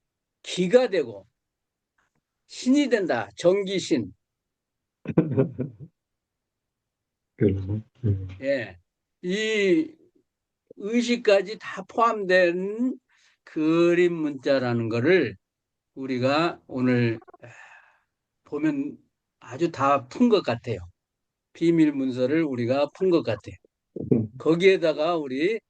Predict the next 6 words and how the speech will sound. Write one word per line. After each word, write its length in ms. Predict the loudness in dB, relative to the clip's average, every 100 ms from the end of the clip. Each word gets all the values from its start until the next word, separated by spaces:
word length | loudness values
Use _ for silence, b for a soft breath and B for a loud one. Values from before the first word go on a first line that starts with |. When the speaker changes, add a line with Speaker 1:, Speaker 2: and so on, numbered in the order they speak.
| _ _ _ _ _ _ -12
Speaker 1:
예, 420 | -10 -8 -10 -12
정신을 680 | 0 2 2 2 0 2 -2
정말 360 | -4 -2 -2 -2
고향에서 800 | 0 0 0 -2 -4 -2 -2 -2 -2
인이애지, 960 | 0 2 0 0 2 2 0 -8 -18 -18 _ _ _ _ -20 _ _ _ _ _ -20 -20 _ _ _ _ -20
예, 100 | -20